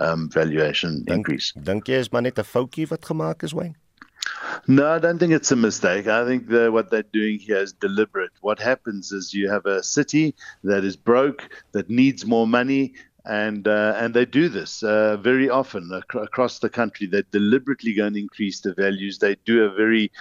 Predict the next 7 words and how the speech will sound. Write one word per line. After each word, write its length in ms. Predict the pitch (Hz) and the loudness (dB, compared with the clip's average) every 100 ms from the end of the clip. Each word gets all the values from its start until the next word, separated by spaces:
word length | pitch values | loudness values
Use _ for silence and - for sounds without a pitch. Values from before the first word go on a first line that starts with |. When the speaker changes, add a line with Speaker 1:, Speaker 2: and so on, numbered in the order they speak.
| - - 104 | -16 -6 2
Speaker 1:
low-key, 760 | 104 120 120 - 120 110 104 | 4 4 2 -2 0 2 2
uh, 460 | 104 98 98 104 92 | 2 0 0 -2 -2
engagement 760 | 104 101 110 120 107 113 104 | -4 0 0 0 -2 -6 -4
process 560 | 117 113 104 117 101 - | 0 0 0 -4 -4 -6
with 220 | 107 _ | -10 _
property 400 | 123 110 117 110 | -4 -4 -4 -4
owners, 480 | 104 113 113 113 | -4 -4 -4 -8